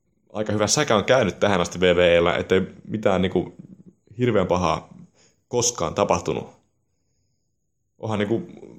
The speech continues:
tää on niinku jossut kehään tyyliin yleisön seasta, mutta ei kuitenkaan niinku mitään sen pahempaa. Mut tänäkin vuonna on kyllä moni ihminen pompannut siis aida ylitte tonne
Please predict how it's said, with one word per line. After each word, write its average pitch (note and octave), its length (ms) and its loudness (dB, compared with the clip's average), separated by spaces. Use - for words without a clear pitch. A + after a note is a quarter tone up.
tää A#2 80 2
on A2 80 4
niinku G#2+ 360 2
jossut A2+ 300 2
kehään G2+ 340 4
tyyliin F2+ 500 0
yleisön F#2 300 0
seasta, - 380 0
mutta F#2+ 440 -2
ei A2+ 160 -4
kuitenkaan G#2 240 0
niinku G#2 100 2
mitään G#2+ 180 2
sen A2 140 0
pahempaa. F2+ 540 2
Mut A2 140 -10
tänäkin C#3+ 300 0
vuonna A#2+ 240 6
on G2+ 80 4
kyllä G#2+ 200 6
moni C3+ 240 2
ihminen G#2+ 240 2
pompannut G2 420 4
siis - 480 -4
aida G#2+ 240 4
ylitte F#2 320 2
tonne G2 360 -2